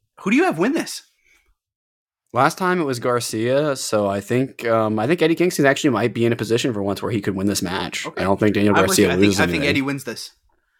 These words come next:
Speaker 2: Build up, uh,
Speaker 1: And then
Speaker 2: crowd
Speaker 1: the,
Speaker 2: power for a little bit.
Speaker 1: what should be the main event, the T B S Championship, Jade Cargill versus Marina Shafir. So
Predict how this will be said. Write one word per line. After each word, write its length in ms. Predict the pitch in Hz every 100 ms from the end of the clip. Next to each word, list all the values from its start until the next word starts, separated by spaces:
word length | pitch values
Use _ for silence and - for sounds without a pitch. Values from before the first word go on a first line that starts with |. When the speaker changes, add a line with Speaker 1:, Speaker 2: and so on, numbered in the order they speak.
| _ _ _ _ _ _ _ _ _ _ _
Speaker 2:
Build 160 | 110 107
up, 180 | 104 -
uh, 140 | 101
Speaker 1:
And 160 | 95 151
then 140 | 165
Speaker 2:
crowd 220 | 147 98
Speaker 1:
the, 20 | 101
Speaker 2:
power 200 | 95 95
for 80 | 107
a 20 |
little 140 | 101
bit. 140 | 107 131
Speaker 1:
what 140 | 147
should 200 | - 175
be 100 | 147
the 80 | 139
main 160 | 131 131
event, 260 | 120 156
the 40 | -
T 120 | -
B 140 | 160 156
S 140 | 151
Championship, 580 | - 143 120 110 110 - _
Jade 260 | 127 120
Cargill 280 | 123 131 151
versus 200 | 123 113
Marina 280 | 117 113 160
Shafir. 540 | 220 226 - 127 90 -
So 420 | - 120 117